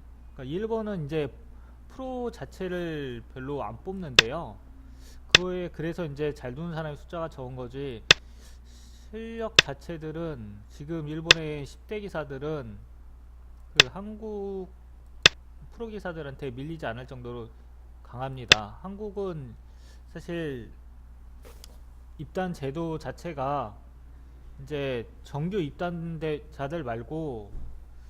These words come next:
이렇게 저렇게 굉장히 복잡해지면서 이제 약한 프로들도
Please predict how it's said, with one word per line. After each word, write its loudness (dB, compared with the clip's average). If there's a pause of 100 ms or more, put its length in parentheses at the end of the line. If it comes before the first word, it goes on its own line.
(280)
이렇게 0
저렇게 0
굉장히 0
복잡해지면서 0 (2500)
이제 -2
약한 0 (300)
프로들도 2